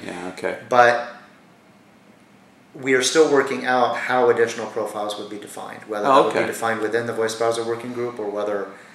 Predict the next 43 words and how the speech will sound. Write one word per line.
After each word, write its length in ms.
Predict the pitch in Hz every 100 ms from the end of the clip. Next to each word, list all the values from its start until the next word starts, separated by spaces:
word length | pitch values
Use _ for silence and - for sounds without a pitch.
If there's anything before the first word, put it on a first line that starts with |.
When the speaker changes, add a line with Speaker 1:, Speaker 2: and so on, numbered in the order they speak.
| - - 123
Speaker 2:
others 320 | 123 117 113
might 280 | 107 110 110
define 300 | 107 110 107
their 160 | 104
own 120 | 104 104
profiles. 460 | 101 98 101 104
But 220 | - 113
in 120 | 135 127
theory, 600 | - 185 156 110 107 - - -
there's 200 | 120 120
no 140 | 127
reason 360 | 127 117 110 110
you 80 | 110
couldn't 340 | 143 135 117
create 240 | 117 107
your 160 | 107 107
own 460 | 120 120 113 113 - - -
profile 880 | - 139 135 - 104 196 98 - - - _ _
out 180 | 117 113
of 120 | 113
a, 320 | 101 98 98
a 20 | -
subset 560 | - 113 - 101 95
of 180 | 104 98
the 40 | 98
modules. 720 | 92 92 - - - - -
Speaker 1:
Okay, 260 | 180 90
so 140 | 85 117
it 80 | 117
could 120 | 104
be 120 | 104
on 160 | 98 95
a 80 | 95
mobile 320 | 95 92 95
device 540 | 95 85 82 82 -
or 140 | 85 80
a 100 | 82
network 340 | 90 - 85
server 380 | - 80 78 76
or 60 |
something 300 | - 95 80
like 160 | 78 78
that. 280 | 69 58